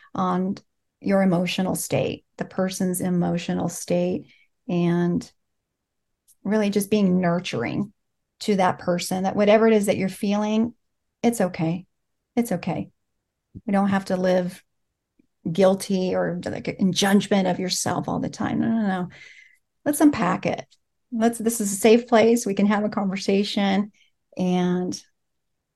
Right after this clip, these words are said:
let's set some goals. You know, let's set some, our mind on, on, on an intention and, and let's get you where to, where you wanna be. So I think that's really, it's just my approach and just the way I, I, I take care of my people.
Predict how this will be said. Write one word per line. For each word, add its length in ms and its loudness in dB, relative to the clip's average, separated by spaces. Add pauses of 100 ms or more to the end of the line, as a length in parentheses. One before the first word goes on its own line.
let's 120 -10
set 160 0
some 140 0
goals. 560 4 (140)
You 100 0
know, 60 -2
let's 220 0
set 220 -2
some, 420 -2 (300)
our 140 -2
mind 400 2
on, 240 0
on, 580 -4 (340)
on 140 2
an 160 2
intention 880 2
and, 260 0
and 140 0
let's 160 0
get 220 0
you 120 6
where 200 8
to, 240 -2 (320)
where 240 10
you 200 8
wanna 260 4
be. 360 -4 (320)
So 240 8
I 80 8
think 180 8
that's 280 6
really, 220 2
it's 100 0
just 180 -4
my 80 8
approach 540 4
and 100 2
just 220 -2
the 60 -2
way 180 2
I, 160 0 (140)
I, 180 -2 (760)
I 120 2
take 200 0
care 160 0
of 80 -4
my 120 -2
people. 420 -6